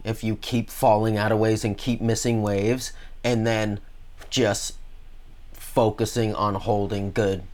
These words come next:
paddling form no matter what throughout that whole catching of the wave, and just see what a huge difference, because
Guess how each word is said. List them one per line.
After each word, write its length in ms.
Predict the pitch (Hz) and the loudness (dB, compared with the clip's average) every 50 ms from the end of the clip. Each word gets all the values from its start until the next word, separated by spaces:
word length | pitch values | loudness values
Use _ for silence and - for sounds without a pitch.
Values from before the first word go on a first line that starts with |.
| - - | -6 0
paddling 440 | - 101 98 98 98 98 95 98 | 2 4 4 4 2 -2 -4 -6
form 440 | 95 - - 101 101 98 95 95 101 - - - | -6 -6 -4 -4 -2 -2 -2 -4 -6 -8 -8 -6
no 220 | 107 107 107 107 | -4 -2 0 0
matter 460 | 107 107 104 104 104 101 101 104 98 101 | 0 0 0 0 0 0 0 0 0 0
what 460 | 110 - 113 107 107 101 101 - - | -2 -2 -2 0 2 2 2 0 -2
throughout 640 | - - - 110 107 104 104 104 101 98 98 - - | -6 -8 -4 -2 0 2 4 4 4 4 4 2 0
that 220 | - 98 95 - | -2 -2 -2 -2
whole 500 | - - 117 107 101 101 104 98 92 95 - - - - - - - - | -2 0 0 2 2 2 2 0 -2 -2 -6 -10 -14 -14 -14 -14 -12 -10
catching 480 | - - 123 127 110 - - 120 107 104 | -6 0 0 0 2 2 0 0 0 0
of 140 | 104 95 90 | -2 -2 -2
the 100 | 104 101 | 0 0
wave, 320 | 101 104 101 98 98 92 | 2 2 2 0 0 -2
and 160 | 98 101 98 | -2 -4 -2
just 240 | - 113 101 101 - | 0 0 0 0 0
see 360 | - - - - 123 110 104 | -4 -4 -2 -2 0 0 0
what 300 | 101 98 92 110 104 101 | -2 -2 0 0 2 2
a 60 | 101 104 | 0 -2
huge 500 | 107 - - 127 113 107 104 92 - - | -4 -4 0 0 2 2 0 -2 -4 0
difference, 380 | 117 110 - - 107 98 - | 0 0 0 0 -4 -4 -4
because 380 | - 113 98 - 113 101 95 | -4 -4 0 2 2 2 0